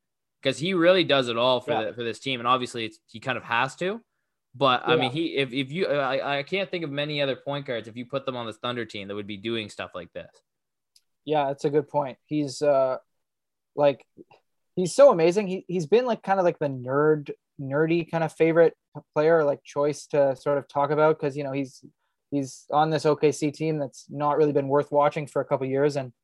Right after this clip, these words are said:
Speaker 2: um, you know, he, he's not been really in winning basketball situations that much, aside from the, uh, Chris Paul, Dennis Schroeder year in, uh, in O K C. Um, and so, uh,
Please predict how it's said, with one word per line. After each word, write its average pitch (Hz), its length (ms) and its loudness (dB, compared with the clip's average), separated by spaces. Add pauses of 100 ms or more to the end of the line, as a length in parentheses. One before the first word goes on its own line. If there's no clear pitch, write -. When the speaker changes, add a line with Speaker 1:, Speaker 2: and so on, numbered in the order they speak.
(420)
Speaker 2:
um, 135 480 -2
you 143 80 -8
know, 135 160 -4
he, - 280 -4
he's 135 160 -8
not 139 260 -2
been 147 260 0
really 151 280 4
in 147 120 -2
winning 151 220 -2
basketball 143 420 2
situations 147 600 -2
that 139 240 2
much, 143 300 -2
aside 139 360 0
from 143 240 -4
the, 135 260 -2
uh, 131 180 0
Chris - 260 -2
Paul, 139 260 4
Dennis 135 240 -2
Schroeder 147 320 2
year 135 320 0 (400)
in, 139 260 -2
uh, 135 200 2
in 143 100 0
O 143 100 0
K 139 180 0
C. 151 380 -2 (300)
Um, 143 400 2
and 147 400 -2
so, 151 480 6 (380)
uh, 135 80 -2